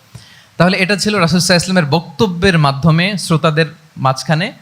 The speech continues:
প্রভাব সৃষ্টি করার ক্ষমতা। চিন্তা করতে পারেন, হৃদয় কেঁপে ওঠে না এই কথা শুনলে? "Won't you be happy? People go back to their home with sheep and camel, and you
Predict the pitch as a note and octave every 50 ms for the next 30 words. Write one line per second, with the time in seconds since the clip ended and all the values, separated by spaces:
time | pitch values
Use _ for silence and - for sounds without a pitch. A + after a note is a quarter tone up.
0 | _ _ - E3 D#3 E3+ F3+ D3+ - - D#3+ D3 - - D#3 - C#3 A#2+ A#2 A2+
1 | A#2 - B2+ G2+ G2 G2+ - - - - - - - - _ _ _ _ - D3+
2 | C#3+ C3+ D#3 D3 D3+ C3+ D#3+ C3+ C#3+ C3+ A#2 G2 F#2 A2 D#3+ D3+ E3 E3+ E3 -
3 | F3 E3+ - F3+ F3 F3 F3 F3+ E3+ F3+ A3 - - D3 C3 D3+ C3+ D#3 D3+ -
4 | D3+ D3+ D3 D3 D3 F3 - - - - - _ _ _ - B2+ C#3+ D#3 D3+ -
5 | D#3 D3+ B2+ C#3+ C3 - D3+ D3 D3 - D3 D3+ E3 - - - - - _ _
6 | - C#3 C3+ - D3 C#3 C3 C3 - - - - - - B2+ D3 D3 C#3 C3+ C#3+
7 | D3 - - C3 C3 C3+ C#3 C3 B2+ A#2 C#3+ C3+ C3 B2 B2 - - - - E3+
8 | D3+ F3 D3+ C3+ C3 - C#3 C#3+ D3 D3+ D#3+ E3 D#3+ - - - _ _ _ _
9 | - B2+ B2+ C#3 D#3